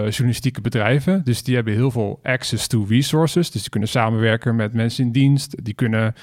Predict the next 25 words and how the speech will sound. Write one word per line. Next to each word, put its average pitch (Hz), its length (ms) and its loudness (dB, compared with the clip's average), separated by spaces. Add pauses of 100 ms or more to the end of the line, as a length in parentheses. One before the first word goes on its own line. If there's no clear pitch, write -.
(340)
eh, 110 440 0
gebruik 120 460 2
maken 120 380 0
van 117 280 2
het 117 140 0
prestige 127 480 -2
wat 117 180 -4
zo'n, 113 280 -4
wat 113 140 -4
zo'n 120 160 -2
groot 120 340 -2
journalistiek 123 440 -4
bedrijf 120 320 0
met 139 100 0
zich - 140 -6
meebrengt. 143 580 0 (440)
Maar 127 440 4
die 143 120 2
hebben 123 200 0
heel 143 240 4
weinig 135 340 4
material 127 360 0
security, 139 540 -2 (240)
omdat 113 360 0
ze 107 240 0